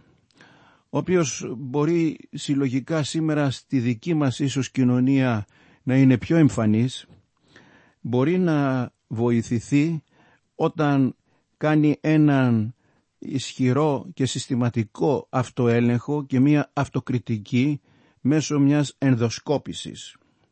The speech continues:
Πολλές φορές ο άνθρωπος αρνείται τον αληθινό εαυτό του με διάφορους μηχανισμούς άμυνας,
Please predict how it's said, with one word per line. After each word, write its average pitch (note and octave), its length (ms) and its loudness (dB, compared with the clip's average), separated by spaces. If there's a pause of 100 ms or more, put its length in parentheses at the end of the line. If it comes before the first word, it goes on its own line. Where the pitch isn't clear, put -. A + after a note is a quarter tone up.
(1120)
Πολλές D3 260 0
φορές E3+ 640 -2 (320)
ο C#3 180 -2
άνθρωπος D3+ 640 -2 (320)
αρνείται C3 600 0
τον B2 180 0
αληθινό B2 480 0
εαυτό A2+ 480 -4
του C#3+ 360 -8 (800)
με B2+ 580 2
διάφορους D3+ 600 -2
μηχανισμούς B2+ 640 2
άμυνας, C#3 600 2